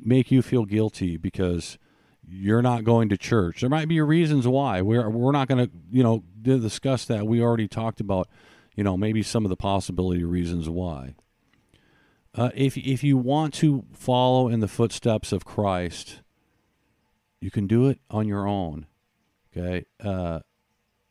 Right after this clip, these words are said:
compassion and doing things for mankind is a start. Uh, that, you know, it's how we can, we can change.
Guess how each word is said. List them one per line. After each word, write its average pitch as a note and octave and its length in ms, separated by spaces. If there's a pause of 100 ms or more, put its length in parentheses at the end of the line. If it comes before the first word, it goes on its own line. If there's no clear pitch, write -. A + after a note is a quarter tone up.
(120)
compassion C3+ 680
and G#2+ 140
doing G#2+ 220
things A2 240
for G#2+ 160
mankind G2+ 560
is E2+ 100
a E2+ 80
start. D#2+ 460 (960)
Uh, E2 220
that, F2+ 300 (1160)
you F2 80
know, D#2+ 200
it's - 100
how G2 140
we F2+ 360
can, E2 360
we F#2 120
can E2+ 140
change. E2 540